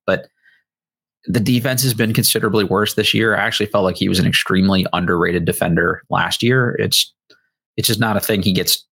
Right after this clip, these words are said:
a lot of credit for, but he was the guy taking a lot of those tougher matchups. I think Deni Avdija has been really good defensively the last couple of years. He's much better offensively this year. But when they played certain teams, when they played, uh, Philly last year, Kuzma was the guy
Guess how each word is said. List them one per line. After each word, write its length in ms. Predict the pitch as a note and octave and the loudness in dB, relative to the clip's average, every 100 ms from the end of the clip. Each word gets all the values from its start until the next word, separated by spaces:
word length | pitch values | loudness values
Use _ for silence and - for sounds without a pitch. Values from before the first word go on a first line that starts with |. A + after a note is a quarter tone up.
| - | -2
a 60 | F#2 | 0
lot 160 | F2+ | 0
of 60 | F2+ | 0
credit 240 | C3 A2 | -2 -2
for, 180 | - F2 | 0 0
but 240 | E2+ - - | 0 -2 -4
he 160 | - A2 | 0 2
was 160 | A2 | 2
the 60 | A2+ | 0
guy 180 | G2 F#2 | 0 0
taking 360 | - A2+ A2 G2+ | 0 -2 -2 -2
a 40 | |
lot 140 | F2+ F2 | 0 0
of 80 | |
those 160 | F2 F2 | 0 -2
tougher 280 | - F#2 F2 | -4 -4 -2
matchups. 520 | E2+ F2 E2 - - | -2 -2 -2 -4 -4
I 60 | - | -4
think 220 | - F#2+ | -6 -2
Deni 140 | F#2 F#2+ | 0 0
Avdija 140 | F2 | 0
has 120 | F#2+ F2 | -2 -2
been 140 | F2 | -2
really 300 | E2 G2+ G#2 | 0 0 0
good 220 | F#2 F#2+ | 0 0
defensively 600 | F2 - G2 F#2 F2+ F#2+ | 0 -2 -2 -2 0 0
the 100 | F2+ | 0
last 240 | F2 E2+ - | 0 0 -2
couple 180 | E2 E2+ | -2 -2
of 80 | |
years. 240 | F#2+ G#2 G2+ | 0 0 0
He's 180 | G2 - | -2 0
much 260 | F#2+ - | -2 -2
better 220 | G#2 F#2+ F2+ | -4 0 0
offensively 480 | F2+ - F2+ F2 F2 | 0 -2 -4 -2 0
this 200 | G#2+ - | 0 0
year. 280 | G2+ F#2 _ _ _ _ _ _ _ _ _ | 0 -2 _ _ _ _ _ _ _ _ _
But 100 | A#2 | -2
when 140 | G#2+ A2 | 0 0
they 100 | A2+ | 0
played 260 | A2 G#2+ | 0 0
certain 240 | - G#2 F#2 | 0 0 2
teams, 380 | A2+ F#2+ E2+ | 2 2 0
when 140 | G2 F#2 | 2 2
they 100 | F2+ | 2
played, 500 | - F2+ F2+ F2 - | 0 0 0 0 -2
uh, 300 | - E2+ E2+ | -2 0 -2
Philly 260 | - A#2+ G#2 | -2 0 2
last 300 | F#2 E2+ - | 0 0 -2
year, 280 | F2+ F2+ - - _ _ - - | -2 -2 -6 -18 _ _ -12 -2
Kuzma 220 | A2+ A2 | 0 2
was 140 | F#2+ | 0
the 60 | G#2+ | 0
guy 440 | F#2+ F2 E2+ E2+ | 0 0 -2 -4